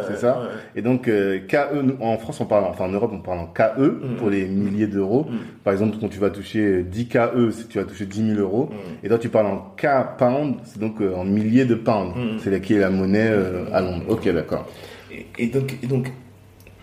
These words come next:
Speaker 2: déjà, moi, c'est, j'avais du mal, tu vois, j'avais du
Speaker 1: Mhm.
Speaker 2: mal, même, tu peux pas rentrer dans ton quartier et parler de ça, tu,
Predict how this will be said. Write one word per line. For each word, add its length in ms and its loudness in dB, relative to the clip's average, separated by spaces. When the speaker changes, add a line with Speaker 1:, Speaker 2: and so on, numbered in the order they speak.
Speaker 2:
déjà, 360 4
moi, 360 4
c'est, 240 -4
j'avais 280 0
du 180 -2
mal, 340 0
tu 100 -10
vois, 100 0
j'avais 200 0
du 140 4
Speaker 1:
Mhm. 100 6
Speaker 2:
mal, 320 2
même, 240 -6
tu 140 -8
peux 80 -10
pas 240 0
rentrer 340 -6
dans 120 -6
ton 160 -10
quartier 440 -2
et 40 2
parler 300 -6
de 80 -16
ça, 220 -2
tu, 140 -10